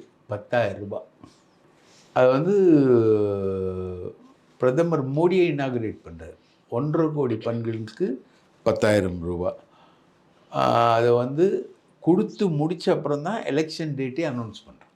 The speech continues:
இது வந்து ஒன்றரை கோடி பெண்கள் அப்படின்றது வந்து பார்த்தீங்கன்னா, ஒரு ஃபார்ட்டி பர்சன்ட் of the population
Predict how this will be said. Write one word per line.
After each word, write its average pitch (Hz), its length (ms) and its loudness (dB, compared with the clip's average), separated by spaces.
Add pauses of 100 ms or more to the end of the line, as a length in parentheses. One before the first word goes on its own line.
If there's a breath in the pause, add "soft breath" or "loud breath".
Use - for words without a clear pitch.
(120)
இது 147 200 6
வந்து 151 340 4 (380)
ஒன்றரை 156 340 4
கோடி 151 400 6
பெண்கள் 147 520 0
அப்படின்றது 127 640 0
வந்து 120 300 -2
பார்த்தீங்கன்னா, 151 580 -8 (460)
ஒரு 110 200 -2
ஃபார்ட்டி 147 460 0
பர்சன்ட் 120 480 -6 (160)
of 101 180 -6
the 156 120 -6
population 80 640 -6